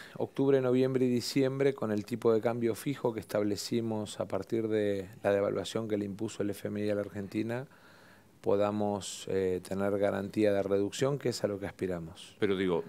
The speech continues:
Speaker 2: ¿dos dígitos, tres dígitos?
Speaker 1: Eh, en térmi-, no.
Speaker 2: Anualizada, punta a
Speaker 1: Ah,
Speaker 2: punta.
Speaker 1: anualizada. Bueno, el impacto de la devaluación que el F M I nos impuso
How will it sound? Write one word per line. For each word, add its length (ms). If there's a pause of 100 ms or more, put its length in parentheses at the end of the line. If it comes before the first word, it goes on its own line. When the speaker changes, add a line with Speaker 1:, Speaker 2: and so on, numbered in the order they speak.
Speaker 2:
¿dos 500
dígitos, 480
tres 220
dígitos? 580 (300)
Speaker 1:
Eh, 260 (600)
en 200
térmi-, 300
no. 360 (360)
Speaker 2:
Anualizada, 640 (160)
punta 160
a 160 (100)
Speaker 1:
Ah, 40
Speaker 2:
punta. 600
Speaker 1:
anualizada. 720 (680)
Bueno, 400 (100)
el 260
impacto 460
de 140
la 580
devaluación 640
que 80
el 100
F 180
M 180
I 60
nos 240
impuso 680